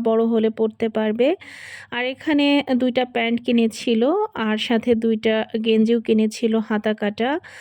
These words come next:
তো প্রত্যেকটা জিনিসই কেনা অনেক বেশি সুন্দর হয়েছে,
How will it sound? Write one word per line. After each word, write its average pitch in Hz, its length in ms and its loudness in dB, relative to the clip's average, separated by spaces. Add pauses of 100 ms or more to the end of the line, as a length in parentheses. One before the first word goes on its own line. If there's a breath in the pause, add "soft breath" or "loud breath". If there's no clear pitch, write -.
(240 loud breath)
তো 294 60 0 (100)
প্রত্যেকটা 311 520 2
জিনিসই 294 440 4
কেনা 269 240 4 (180)
অনেক 254 240 4
বেশি 254 200 0 (100)
সুন্দর 254 300 4 (120)
হয়েছে, 240 360 4